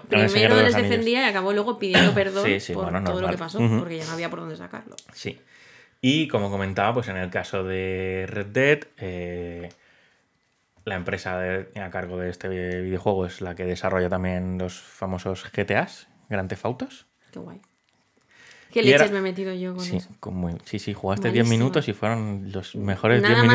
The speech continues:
Speaker 1: minutos de mi vida,
Speaker 2: arrancar,
Speaker 1: ¿eh?
Speaker 2: o sea, es que nada más arrancar me llevé por delante una abuela sin querer,
Speaker 1: Como
Speaker 2: ya me empezó a
Speaker 1: espectador,
Speaker 2: perseguir la
Speaker 1: lo
Speaker 2: policía.
Speaker 1: disfruté muchísimo.
Speaker 2: <laughs> Es que de verdad, fatal. Un día <laughs> hacemos ahí,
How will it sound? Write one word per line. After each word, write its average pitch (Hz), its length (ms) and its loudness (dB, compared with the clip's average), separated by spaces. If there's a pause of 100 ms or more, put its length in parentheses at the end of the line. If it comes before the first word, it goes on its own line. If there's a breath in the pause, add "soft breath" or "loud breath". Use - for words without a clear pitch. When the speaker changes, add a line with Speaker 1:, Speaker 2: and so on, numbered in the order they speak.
Speaker 1:
minutos 123 140 8
de 123 100 8
mi 104 120 8
vida, 135 160 6
Speaker 2:
arrancar, 104 260 6
Speaker 1:
¿eh? - 20 -2
Speaker 2:
o 208 40 -6
sea, 202 140 -6
es - 140 -12
que 180 100 -8
nada 214 220 -2
más 226 140 0
arrancar 208 360 -2
me 233 140 -2
llevé 190 140 -2
por 208 120 -4
delante 202 200 -4
una 196 80 -2
abuela 190 300 -4
sin 202 260 -4
querer, 190 320 -4 (140)
Speaker 1:
Como 214 200 2
Speaker 2:
ya 202 60 2
me 214 80 0
empezó 208 240 6
a - 20 10
Speaker 1:
espectador, 170 240 8
Speaker 2:
perseguir 262 220 6
la 277 80 8
Speaker 1:
lo 220 120 2
Speaker 2:
policía. 113 240 6
Speaker 1:
disfruté 110 380 2
muchísimo. 95 520 -4
Speaker 2:
<laughs> - 40 -2
Es 220 200 0
que 202 180 -2
de 190 100 -4
verdad, 185 320 -6
fatal. 180 380 -8
Un 214 160 -4
día 247 360 0
<laughs> - 40 -10
hacemos 220 400 -4
ahí, 202 180 2